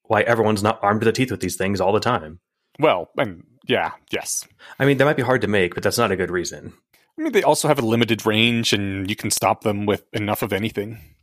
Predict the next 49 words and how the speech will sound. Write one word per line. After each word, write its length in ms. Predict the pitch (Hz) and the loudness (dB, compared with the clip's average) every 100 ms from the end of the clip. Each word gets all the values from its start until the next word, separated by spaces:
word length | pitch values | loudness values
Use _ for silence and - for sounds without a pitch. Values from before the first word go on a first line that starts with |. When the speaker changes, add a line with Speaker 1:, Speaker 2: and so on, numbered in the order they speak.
| - | -2
Speaker 1:
Yeah, 240 | 143 80 | 0 0
but 180 | 80 87 | -4 0
they, 280 | 123 113 107 | 2 2 -2
people 380 | - - 131 | -4 -4 0
are 40 | 104 | 0
shooting 220 | - 113 | 2 0
each 60 | 104 | 2
other 120 | 101 | 2
with 160 | 90 | 2
bullets 300 | 87 101 87 | 2 2 0
and 80 | 90 | 0
arrows, 560 | 92 85 76 80 - - | -2 -2 -4 -2 -2 -2
right? 300 | - 92 107 98 - _ _ _ - | 0 2 0 -4 -16 _ _ _ 2
Speaker 2:
Yeah, 240 | 151 101 | 2 4
yeah. 200 | 107 85 - - _ _ | 0 -2 -8 -20 _ _
Speaker 1:
Yeah, 280 | 120 85 156 | 0 0 0
Speaker 2:
As 160 | 135 104 | 0 4
Speaker 1:
I 20 | |
mean, 120 | 104 | 4
Speaker 2:
opposed 140 | 101 | 2
to 80 | 107 87 | -2 0
void 200 | 104 90 | -2 0
guns, 340 | 98 95 - | -4 -4 -4
yeah, 180 | 110 98 | -2 2
Speaker 1:
yeah, 160 | 127 95 | 4 4
Speaker 2:
which 80 | 80 | 2
you 80 | 113 | 2
don't 100 | 131 | 2
Speaker 1:
or, 20 | |
Speaker 2:
have 60 | 127 | 4
to 40 | 143 | 4
Speaker 1:
or, 40 | |
Speaker 2:
carry 180 | 127 123 | 4 2
around 280 | 117 113 104 | 4 2 4
ammo 220 | 117 110 | 2 2
Speaker 1:
or 140 | - 139 | 0 0
Speaker 2:
for, 120 | 98 | 0
which 200 | 98 - | -2 -6
is 240 | 101 - - _ _ _ | -8 -8 -12 _ _ _
big. 120 | 110 | -4
Speaker 1:
void 260 | 107 120 95 | 2 2 2
bombs 360 | 107 117 104 | 2 2 0
attached 320 | 98 117 127 - | -2 -2 -2 -2
to 100 | 82 | -4
arrows. 480 | 78 82 - - - _ _ _ _ | -6 -8 -4 -4 -4 _ _ _ _
Speaker 2:
Uh, 520 | 123 123 120 123 123 131 | 0 2 4 2 2 2
yeah, 200 | 180 247 - - | 2 0 -8 -6
yeah. 120 | 131 | 0
Speaker 1:
Yeah, 260 | 123 85 | 2 2